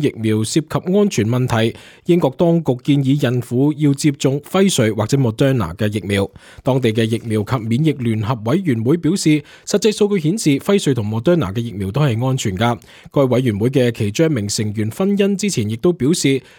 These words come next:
建議孕婦唔好接種有關疫苗，因為當時尚未有足夠有關疫苗所造成嘅影響資料。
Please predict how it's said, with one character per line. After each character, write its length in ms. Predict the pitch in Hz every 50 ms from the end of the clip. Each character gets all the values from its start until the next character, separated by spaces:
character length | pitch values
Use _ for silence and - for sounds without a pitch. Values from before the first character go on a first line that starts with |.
| _ _
建 220 | - 208 202 208
議 140 | 175 160 170
孕 260 | 180 170 151 143 143
婦 240 | - - 135 151 170
唔 200 | 113 110 107 107 92
好 200 | 113 117 175 202
接 140 | - 180
種 320 | 147 - - 151 139 139 127
有 120 | 117 123
關 200 | 135 175 170 160
疫 80 | 135 104
苗， 280 | 101 107 104 107 95 - - - - _ _
因 160 | - 190 196
為 140 | 165 127 123
當 260 | 127 170 170 185 185
時 180 | - - 110 107
尚 240 | - - 123 117 120
未 80 | 120
有 160 | 117 113 131
足 180 | 147 - 208 - - -
夠 180 | - 135 123 120
有 180 | 120 107 117 120
關 320 | - 170 160 160 151 147 143
疫 80 | 127 - 117
苗 180 | 104 98 98
所 200 | 98 - 104 127 131
造 180 | - 120 101 104
成 160 | - 104 90 90 85 - -
嘅 160 | 107 107 104
影 180 | 104 - 95 120
響 260 | 120 117 110 113 117 117
資 160 | - 131 127
料。 260 | 107 92 104 139 165